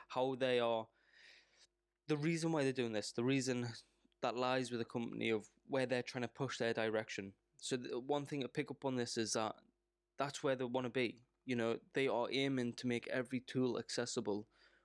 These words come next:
whatever we're using, so that we can be on this lower towards zero emission, you know,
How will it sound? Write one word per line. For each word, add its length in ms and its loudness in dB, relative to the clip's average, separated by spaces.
whatever 360 2
we're 220 2
using, 560 0
so 180 -2
that 240 -2
we 100 -6
can 500 -2
be 220 2
on 180 2
this 280 0
lower 560 2
towards 540 0
zero 280 4
emission, 600 -2
you 100 0
know, 220 2